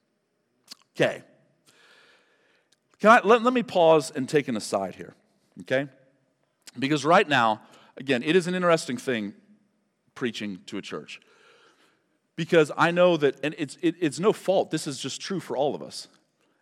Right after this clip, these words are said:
Every one of us, some of you like, are still checking out Christianity. You're not even sure, like, if you fully believe everything that we're talking about or if the Bible's true. Some of you have just gotten saved recently, started following Jesus. Others have been following Jesus for decades,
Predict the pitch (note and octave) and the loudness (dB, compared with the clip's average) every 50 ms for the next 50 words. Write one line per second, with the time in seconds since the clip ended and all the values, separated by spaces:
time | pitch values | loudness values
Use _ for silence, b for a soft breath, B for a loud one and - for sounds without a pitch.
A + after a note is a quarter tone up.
0 | _ _ - - G#3 A3 G#3 G#3 G#3+ G3 F3 D#3+ - - - - - A3 A3 G#3 | _ _ -2 2 4 4 4 4 4 2 0 -4 -6 -8 -10 -6 -6 -4 -4 -4
1 | F3+ E3+ F3+ F3+ F3 E3 E3 D#3+ - _ _ _ _ _ _ _ - C3 B2+ B2 | -6 -6 -6 -6 -4 -4 -6 -6 -8 _ _ _ _ _ _ _ -2 0 0 0
2 | A2+ - - - _ b b b b b b b b b b - B2+ - - - | 0 -4 -8 -20 _ b b b b b b b b b b -8 -8 -8 -6 -4
3 | E3 D3+ C#3 - - D#3 - D#3 C#3+ C#3 C3 - D3+ C#3 - - C3+ C3 C3 C3 | -4 -4 -4 -4 -4 -4 -2 0 -2 -2 -2 -4 -8 -8 -8 -6 -6 -4 -4 -4
4 | B2+ B2+ B2+ B2 B2 C3 C3+ C3+ C3 C3 B2+ C3 B2+ B2 A#2+ A2+ - - C3 C3 | -4 -4 -6 -4 -4 -4 -2 -2 -2 -2 -2 -2 -4 -4 -6 -8 -6 -4 -4 -2
5 | B2+ B2+ A#2+ A#2+ A#2 - A#2+ - - B2 B2+ A#2 A#2 - - - b b b b | 0 0 0 0 -2 -4 -10 -10 -8 -6 -6 -6 -6 -8 -12 -20 b b b b
6 | b - - B2+ A#2+ A#2+ A#2 A#2 - - _ _ _ _ - - A#2+ A#2+ A#2+ A#2+ | b -12 -10 -6 -4 -4 -6 -6 -10 -20 _ _ _ _ -14 -8 -6 -4 -2 -2
7 | A2+ A2 A2 G#2+ G#2 G#2 G#2+ G#2 G2+ G2 G2 - G#2+ G2 F#2 F#2 F#2 F2+ F2+ F2+ | -2 -2 -2 -2 -4 -4 -6 -6 -6 -8 -8 -4 -2 -2 -2 -2 -4 -4 -4 -4
8 | F2 F2 - F2 F2 E2 D#2+ E2 - - - G2 F2+ F#2 _ _ b b b b | -4 -6 -10 -8 -6 -6 -6 -8 -12 -16 -14 -14 -16 -16 _ _ b b b b
9 | b b b b b b b b b - - F#3+ G3 F#3 D#3 E3 E3+ E3 D#3 D3 | b b b b b b b b b -6 -4 -2 -2 -2 -2 -2 -4 -2 -2 -2
10 | D3+ C3+ B2+ D3 C#3+ - - D3 C3+ C3 C#3 B2+ - - C#3+ C3 A#2+ A2 B2 C3 | -2 -4 -4 -6 -8 -6 -2 0 0 0 0 -4 -6 -4 -4 -4 -4 -4 -6 -8
11 | B2 - A#2+ G#2+ G2 G2 - - G#2 G2 G2 - - G2 G2 F#2 F2 F2 E2 E2+ | -8 -8 -10 -10 -10 -10 -8 -8 -8 -8 -8 -6 -6 -6 -6 -6 -8 -10 -12 -14
12 | D#2+ D2+ C#2 - - _ _ _ _ b b b b b b b b b C#3+ E3 | -18 -18 -20 -20 -20 _ _ _ _ b b b b b b b b b 4 6
13 | F3+ F3 D3 D#3+ C#3+ C#3+ D3+ C#3 - D3 C#3+ C#3+ D3 C#3+ C3+ A#2+ C3 C3 B2+ B2+ | 6 4 0 -4 -8 -8 -8 -4 0 2 2 2 2 0 -4 -6 -6 -6 -6 -6
14 | B2+ A#2 - - A2 G2+ F#2+ A2 G#2 - - - - - - - - - | -8 -10 -10 -12 -14 -10 -4 -4 -4 -4 -6 -12 -16 -16 -18 -18 -20 -20